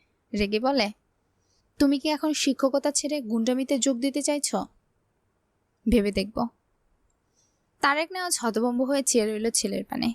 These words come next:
গাজীপুর থেকে ফিরে আসলে গ্রামের এক পরিচিত লোক তাকে কল করে জানায়, তার ছেলের হাত ভেঙে দিয়েছে তার ছেলে ইরফান। লোকটার বোনের মেয়ের বিয়ে ছিল আজ। এসব রেখে সে ছেলেকে নিয়ে হসপিটালে দৌড়ায়। তারেক নেওয়াজের মোটামুটি ভালো সম্পর্ক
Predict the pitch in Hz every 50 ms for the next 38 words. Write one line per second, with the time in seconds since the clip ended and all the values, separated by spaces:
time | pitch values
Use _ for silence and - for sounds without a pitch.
0 | - _ _ _ _ _ _ _ _ _ 240 240 262 262 - 294 294 320 285 -
1 | 320 - 320 320 - - 254 233 247 247 269 - - - 277 240 226 208 220 214
2 | 214 214 214 220 226 226 _ - 240 269 262 - 285 269 - 277 269 277 277 -
3 | - 233 - 226 214 - - 214 208 202 - 240 240 240 - 277 277 254 208 185
4 | 139 - _ _ _ _ _ _ - - _ - 240 233 233 - - 277 254 254
5 | 247 233 - 226 214 196 202 240 240 240 247 233 254 269 269 - - 269 214 190
6 | 208 - - - - _ _ - 202 202 202 - - 254 240 240 240 - - 202
7 | 202 - - 208 - 226 - _ _ _ _ _ _ _ _ _ _ _ _ -
8 | 240 254 262 - - 302 277 220 226 220 214 214 220 226 240 247 247 226 202 202
9 | 190 190 - - 196 202 196 196 190 220 - - - _ _ _ _ _ _ _
10 | _ _ _ _ _ - 285 - - 320 277 285 311 302 - 320 302 - - 233
11 | 214 - 240 220 214 214 - 240 240 254 254 226 208 202 - - 202 202 196 190
12 | 196 185 190 190 190 196 196 214 - _ _ _ _ _ _ _ _ _ _ _
13 | _ _ - 214 220 220 226 - 240 240 240 254 254 - 233 214 214 214 214 214
14 | 214 220 214 220 226 - 247 240 240 202 196 220 202 202 202 - - 220 202 196
15 | - 190 196 -